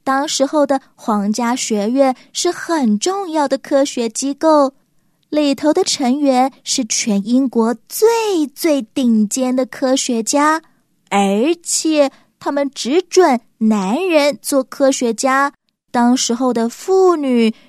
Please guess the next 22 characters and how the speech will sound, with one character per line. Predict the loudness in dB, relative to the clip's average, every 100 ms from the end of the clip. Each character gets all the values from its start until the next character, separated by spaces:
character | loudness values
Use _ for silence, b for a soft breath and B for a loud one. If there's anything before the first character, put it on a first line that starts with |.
| b
是 | -6 -4
不 | 0 -2
可 | -2 -4 -2
以 | -2 -4 b b
在 | -2 -2
皇 | 0 -2 -2 0
家 | 0 -2
学 | -2 -2 -2
院 | 0 -2 -4 _
发 | -12 -4 -2 -2
表 | -2 -2 -2
演 | 0 -2 -2
说 | -4 -2 -2 -2
的。 | 0 -2 -4 _ _ _ _ _ _
因 | -6 -2 0 0
此， | -2 -2 2 4 2 0 _ _
皮 | -14 -4 -2 0
耶 | 0 0
只 | -2 -4
好 | -2 -2
独 | -2 -4 -4
自 | -4 -2